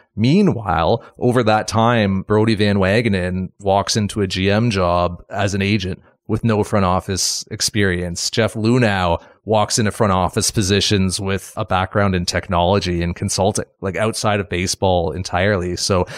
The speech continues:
it is ju-, you know, how many minor league coaches and managers are hired without a C V that has masters and doctorates on it? I mean, it, it's just a reminder of how insanely overqualified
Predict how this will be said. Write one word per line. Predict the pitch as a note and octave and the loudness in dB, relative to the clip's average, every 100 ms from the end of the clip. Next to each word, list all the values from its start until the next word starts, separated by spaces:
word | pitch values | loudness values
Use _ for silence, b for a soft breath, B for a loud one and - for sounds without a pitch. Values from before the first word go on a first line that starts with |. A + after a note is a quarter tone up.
| B B | B B
it | B2+ | -2
is | C3 G#2+ | 0 0
ju-, | C3+ | -2
you | A2+ G2+ | -2 -2
know, | |
how | F2+ A#2+ | 2 2
many | C3+ B2 A2 | 2 2 2
minor | G2 G2 A2 G2+ | 0 0 0 0
league | G2 F#2 - | -2 -6 -4
coaches | G2+ G#2+ - F#2 | 0 0 -2 -6
and | F2+ | -2
managers | F#2+ G2 F#2+ F#2+ F2+ - B B | 0 0 0 -2 -4 -6 B B
are | - G#2+ | -4 0
hired | A2+ A2 A2 G2+ | 2 2 2 0
without | F2+ F#2 F#2+ G#2 G2+ | -2 -2 0 0 0
a | |
C | - G#2+ F#2+ | -2 -2 -2
V | G2+ G#2 | -2 0
that | F#2+ | 0
has | G2 G2 G2 - | 0 0 -2 -4
masters | E2+ F2 G2+ G#2 - D#2+ D#2+ F2+ | -2 0 0 -2 -4 -4 -4 -6
and | F2 | -6
doctorates | - G2 F#2+ - E2 D#2 - - | 0 0 0 -2 -4 -4 -4 -2
on | G#2+ F#2 | -2 0
it? | E2 F2+ G2+ | 0 -4 -4
I | F#2 | -2
mean, | F2+ F#2 | -2 -2
it, | G#2 | -4
it's | G#2 A2+ - | -2 -2 -2
just | - B2+ | -2 -2
a | B2+ | 0
reminder | G#2+ G#2 G#2 F#2+ | 0 2 2 0
of | G2 | 0
how | G2+ | 0
insanely | F#2+ G2 F#2+ - G2 A2 G2+ F2+ | 0 -2 -2 0 2 2 2 0
overqualified | F2+ F2+ - G2 F#2+ - F2+ F2 | -4 -6 -2 0 0 0 -2 -2